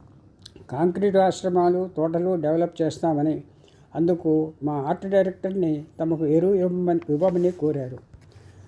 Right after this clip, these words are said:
రామాయణం ఆర్ట్ డైరెక్టర్ బిఎన్ రెడ్డి, రామనాథ్, శేఖర్ల త్రయంలో ఒకరైన ఏకే శేఖర్. మెడ్రాస్లో సెట్లన్నీ ఆయనే వేయించారు, కానీ వయసు, ఓపికల దృష్ట్యా తాను రంపచోడవరం,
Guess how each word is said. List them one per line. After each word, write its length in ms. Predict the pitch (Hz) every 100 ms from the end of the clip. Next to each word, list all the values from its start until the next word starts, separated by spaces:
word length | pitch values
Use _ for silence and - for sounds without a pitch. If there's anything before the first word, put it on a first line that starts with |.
| -
రామాయణం 500 | 139 165 202 214 214 170
ఆర్ట్ 300 | 180 185 190
డైరెక్టర్ 600 | 185 180 180 196 147 143 156 -
బిఎన్ 420 | 127 160 185 170
రెడ్డి, 360 | 165 160 185 170 - _ - - - -
రామనాథ్, 580 | 147 170 180 180 180 - - - - - - -
శేఖర్ల 400 | 165 180 196 190
త్రయంలో 720 | 170 156 175 190 202 151 147 - - 160
ఒకరైన 680 | 160 160 175 190 156 151 165
ఏకే 240 | 147 170 175
శేఖర్. 420 | 143 151 - 131 - - - - - - - - -
మెడ్రాస్లో 520 | 143 156 202 208 214
సెట్లన్నీ 520 | 196 180 175 196 185 190
ఆయనే 420 | 151 151 180 190
వేయించారు, 500 | 180 180 165 185 170
కానీ 520 | 170 175 196 156 156 - - - -
వయసు, 500 | 151 185 180 202 214 - -
ఓపికల 380 | 175 175 190
దృష్ట్యా 640 | 175 156 139 202 180 135 147 - - - - - - - -
తాను 240 | 165 170
రంపచోడవరం, 880 | 156 156 185 208 196 196 190 190